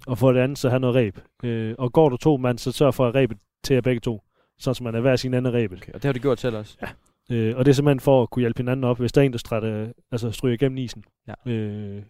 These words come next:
Speaker 1: få vedkommende op så hurtigt som muligt, og komme i noget varmt med det samme.
Speaker 2: Ja.
Speaker 1: Fordi, øh, det er ikke, det er ikke noget, man skal så let på, det her med, med, med frost og,
Speaker 2: Og hvis
Speaker 1: og
Speaker 2: man
Speaker 1: vand.
Speaker 2: er ude, der er, nu er der en mand hernede ved, ved siden af os her længere nede, som har taget en, øhm, et ordentligt stykke reb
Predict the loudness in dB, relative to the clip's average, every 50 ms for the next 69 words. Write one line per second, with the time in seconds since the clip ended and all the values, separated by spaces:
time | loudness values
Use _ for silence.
0 | _ _ _ -4 -2 0 2 2 0 0 -4 -4 -4 -6 -6 -6 -4 -2 4 6
1 | 8 8 6 4 2 0 0 0 0 0 -2 -4 -6 -6 -4 -4 -4 -4 -6 _
2 | _ _ 0 0 0 0 0 0 0 0 0 -2 -2 -2 -4 -4 -4 -8 -10 -10
3 | -12 -12 -14 -14 -14 -14 -18 _ _ _ _ _ _ _ _ -10 -8 -6 -6 -6
4 | -6 -6 -8 -8 -10 -10 -12 -12 -14 -16 _ _ 0 2 2 2 0 -2 -6 -10
5 | -4 0 2 2 4 4 4 4 4 2 -2 -4 -8 -8 -2 -2 -2 -2 0 -2
6 | -4 -2 -2 -4 -4 -6 -6 -8 -8 -8 -10 -12 -14 _ -12 -10 -8 -8 -8 -10
7 | _ -12 -12 -12 -6 -2 -2 -2 -2 -2 -6 -6 -4 0 0 0 0 0 -2 -2
8 | 0 0 0 -2 -2 -2 -2 -2 -2 -2 0 0 0 0 0 0 0 0 0 0
9 | 0 0 0 0 0 -2 -2 -2 -2 -4 -4 -4 -6 -6 -6 -4 -2 0 -2 -2
10 | -2 -2 0 0 0 0 -2 -2 -4 -4 -4 -6 -6 -6 -4 -4 -2 0 -2 -2
11 | -2 -4 -2 0 0 0 0 -2 -6 -6 -8 -8 -8 -8 -12 -16 -18 -18 -20 -20
12 | -20 -20 -20 -20 _ _ _ _ -18 -18 _ _ -6 -6 -2 -2 -2 -2 -2 -4
13 | -6 0 2 2 2 0